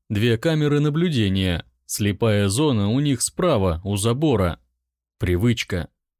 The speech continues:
Всегда замечал то, на что другие не обращали внимания.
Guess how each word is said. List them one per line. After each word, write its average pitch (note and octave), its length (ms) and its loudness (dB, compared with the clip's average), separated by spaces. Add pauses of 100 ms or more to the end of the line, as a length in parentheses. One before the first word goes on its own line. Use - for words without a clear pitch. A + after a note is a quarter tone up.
(100)
Всегда G#2+ 480 0
замечал C#3 580 0
то, A2+ 380 0
на G#2+ 160 0
что F3 240 0
другие D#3+ 480 0
не C#3+ 140 0
обращали C3+ 600 0
внимания. F#2 840 0